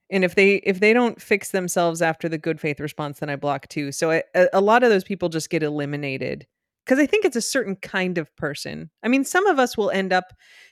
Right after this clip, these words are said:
doing that just on given circumstances, but I think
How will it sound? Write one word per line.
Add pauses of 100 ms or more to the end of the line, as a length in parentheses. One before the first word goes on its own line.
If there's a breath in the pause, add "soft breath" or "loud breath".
(160)
doing
that (840)
just
on (180)
given
circumstances, (460 soft breath)
but
I
think